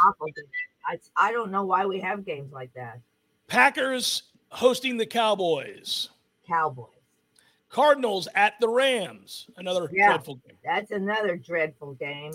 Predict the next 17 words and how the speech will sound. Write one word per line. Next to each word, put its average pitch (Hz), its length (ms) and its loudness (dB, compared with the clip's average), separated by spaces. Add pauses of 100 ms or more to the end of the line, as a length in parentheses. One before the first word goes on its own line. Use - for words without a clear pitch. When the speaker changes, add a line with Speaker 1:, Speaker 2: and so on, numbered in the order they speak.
(140)
Speaker 1:
Um, 175 380 4 (340)
I - 160 4
took - 320 -6
the 247 120 4
Rams. 220 760 0
I, 185 300 4 (120)
I, 175 140 0 (640)
I 220 240 4
don't 185 180 -4
really 190 300 -4
know 185 180 -2
why. 180 640 4
It's, 170 160 -10 (180)
that's 190 180 -10
a 190 80 -8
terrible 180 480 -6
game. 151 380 -10